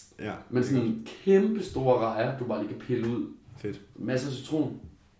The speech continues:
Speaker 2: Øh, så får man, øh, Manila clams, som er en form for hjertemuslinger.
Speaker 1: Manila?
Speaker 2: Manila clams, ja.
Speaker 1: Mm.
Speaker 2: Men det er sådan nogle japanske hjertemuslinger.
Speaker 1: Mm.
Speaker 2: Men så får man dem nemlig i Vinho Verde. Så de er steamet i portugisisk hvidvin.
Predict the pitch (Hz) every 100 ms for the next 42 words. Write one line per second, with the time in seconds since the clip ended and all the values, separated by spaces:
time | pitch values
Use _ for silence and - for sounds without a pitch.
0 | _ _ - - 123 113 101 95 - -
1 | - - - 147 - 151 127 120 113 113
2 | 113 107 104 104 113 117 131 165 165 127
3 | 113 110 110 - - _ _ _ _ _
4 | - 123 104 110 110 113 139 127 120 113
5 | 147 165 - 123 104 104 - _ _ _
6 | 110 120 120 127 202 220 - - - 113
7 | 110 131 156 - 123 113 135 185 - 135
8 | 147 139 127 120 - 190 139 120 110 101
9 | 117 120 - - - - - 127 139 -
10 | - _ _ 123 127 135 - 175 185 151
11 | 135 117 127 131 101 110 - - - 110
12 | 123 139 190 214 127 - - _ _ _
13 | _ _ - 117 123 135 - - 147 156
14 | 170 - 113 - 117 - 135 113 123 135
15 | 131